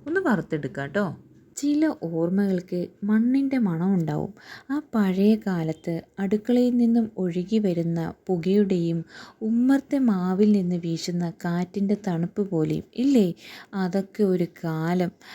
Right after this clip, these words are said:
ചാണകം മെഴുകിയ, ഉം, മുറ്റവും ഓലമേഞ്ഞ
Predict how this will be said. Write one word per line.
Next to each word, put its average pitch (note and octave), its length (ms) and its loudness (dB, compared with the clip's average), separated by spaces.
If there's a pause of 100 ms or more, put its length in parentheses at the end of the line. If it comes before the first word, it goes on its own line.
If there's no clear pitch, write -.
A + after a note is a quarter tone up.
(140)
ചാണകം A3 680 4
മെഴുകിയ, F3 640 -2 (400)
ഉം, E3+ 180 -6 (240)
മുറ്റവും D#3+ 580 -2 (260)
ഓലമേഞ്ഞ G3 720 2